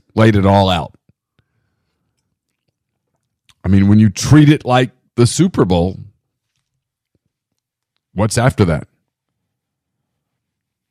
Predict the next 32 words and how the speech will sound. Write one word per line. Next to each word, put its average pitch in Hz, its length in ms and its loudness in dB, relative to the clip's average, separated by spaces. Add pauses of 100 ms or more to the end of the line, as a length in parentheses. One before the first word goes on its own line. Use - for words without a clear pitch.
(180)
Typically 123 380 0
a 98 60 0
long 110 400 0
break 107 320 -2
and 95 100 -4
then 95 80 -2
a 82 60 -6
preseason 98 520 -2
game 80 260 -4
months 82 280 -8
later. 73 320 -10 (1400)
This - 140 0
time 127 200 -2
it's - 300 -10
like 87 120 -10
you - 60 -14
gotta 92 100 -4
turn 113 160 -2
around 107 80 -2
and 85 80 -6
play 101 160 0
another 95 260 0
monster 90 580 -4
game. 90 440 -6 (600)
And 120 120 -2
I 180 80 2
don't 175 160 0
think - 240 -2
Ole 131 140 4
Miss 131 160 0
will 95 80 -6
have 90 120 -6